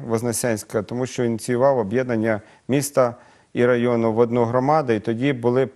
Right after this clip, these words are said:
е, було б зрозуміло людям всього району і міста, до кого звертатися і хто крайній.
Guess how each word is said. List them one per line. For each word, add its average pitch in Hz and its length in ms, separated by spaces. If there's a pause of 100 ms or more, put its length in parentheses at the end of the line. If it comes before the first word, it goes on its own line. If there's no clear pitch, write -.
е, 110 300
було 127 220
б 117 80
зрозуміло 123 540
людям 123 280
всього 123 340
району 120 400
і 120 60
міста, 147 320
до 104 120
кого 127 220
звертатися 123 500
і 104 40
хто 131 180
крайній. 95 440